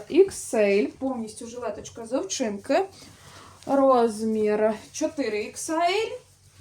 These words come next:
Три ікс ель. Ель. Жилетка повністю з овчинки. Розмір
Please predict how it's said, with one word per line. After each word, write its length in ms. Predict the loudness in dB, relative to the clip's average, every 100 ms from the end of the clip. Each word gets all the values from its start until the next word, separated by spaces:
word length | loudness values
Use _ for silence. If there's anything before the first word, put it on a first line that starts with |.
| -20 -20 -20 -20 -20 -20 -20 -20 -20 -20 -20 -12
Три 280 | -2 0 0
ікс 300 | -4 -6 -2
ель. 420 | 0 0 0 -4 -6 -14 -20 -20 -20 -20 -20 -20 -20 -20 -20 -20 -20 -20 -20 -20 -20 -20 -10 0
Ель. 380 | 4 4 4 2
Жилетка 600 | 4 6 6 4 -2 -6
повністю 680 | -4 -4 -2 -4 -8 -10
з 60 | -4
овчинки. 880 | -2 -4 -6 -8 -8 -8 -6 -4 -4 -10 -20 -20 _ _ _ -20 -20 -20 -20 _ _ _ -2
Розмір 960 | 4 6 6 4 0 -2 0 0 0